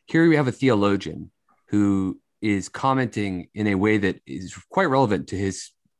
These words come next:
contemporaries, right? You have secularists, you have, uh, political figures, you have all these different individuals, and they're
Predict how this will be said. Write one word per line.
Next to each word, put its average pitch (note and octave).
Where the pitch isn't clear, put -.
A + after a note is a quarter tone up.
contemporaries, G2+
right? G2
You G2+
have G#2
secularists, G2
you F2
have, F2
uh, E2+
political A2+
figures, F2
you G2+
have G2
all F#3+
these F3
different C3+
individuals, G2+
and A2
they're A2+